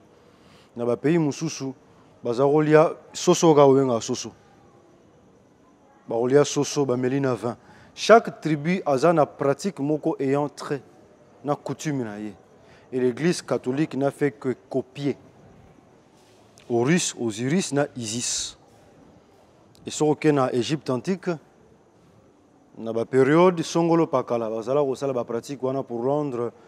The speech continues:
les hommages na ba divinité. Ezalaka une façon pour nous d'entrer en communion na ba être suprême, na ba être sacré. Les ancêtres aussi peuvent être déclarés des êtres sacrés. Bato bazali déclaré ba saint.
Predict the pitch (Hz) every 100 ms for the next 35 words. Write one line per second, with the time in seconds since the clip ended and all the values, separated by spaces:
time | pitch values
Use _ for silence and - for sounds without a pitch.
0 | - _ 117 110 123 135 156 135 120 120
1 | 120 160 - - - 104 110 117 117 104
2 | 110 - _ _ _ _ _ _ - 117
3 | 131 131 135 170 165 135 123 156 127 135
4 | 147 127 127 151 139 131 - 165 156 143
5 | 139 151 - _ - - _ 127 143 131
6 | - 147 127 139 127 113 135 117 104 143
7 | 127 147 143 120 - 139 - 147 - -
8 | - _ _ _ _ - _ _ _ _
9 | _ _ _ - 120 113 120 - 127 117
10 | 113 - 120 117 120 139 131 - 131 117
11 | 117 117 - - 113 113 117 139 170 120
12 | 135 117 107 - 101 101 95 - - -
13 | _ _ _ - 120 135 151 127 127 147
14 | 131 117 120 143 117 110 - 143